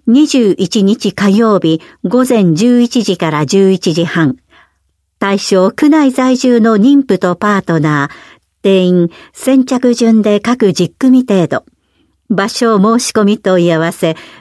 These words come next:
丸一が台東保健所保健サービス課。電話、三八四七の九四九七番。丸二が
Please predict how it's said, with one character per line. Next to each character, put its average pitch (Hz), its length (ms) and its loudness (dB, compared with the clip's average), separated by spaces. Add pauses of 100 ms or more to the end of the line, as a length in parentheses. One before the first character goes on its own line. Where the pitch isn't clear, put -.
丸 277 320 2
一 294 320 0
が 240 220 0 (340)
台 226 260 -2
東 220 280 0
保 208 140 -4
健 208 280 0
所 196 200 0
保 196 180 -4
健 277 240 2
サ 226 240 -4
ー 196 40 -2
ビ 190 120 0
ス - 160 -12
課。 151 180 -6 (380)
電 175 260 2
話、 165 200 0 (220)
三 294 340 -2
八 285 340 -2
四 226 260 2
七 214 280 2
の 165 200 0
九 277 300 0
四 262 280 2
九 214 260 0
七 202 300 0
番。 156 280 -2 (480)
丸 202 320 0
二 220 180 2
が 180 200 0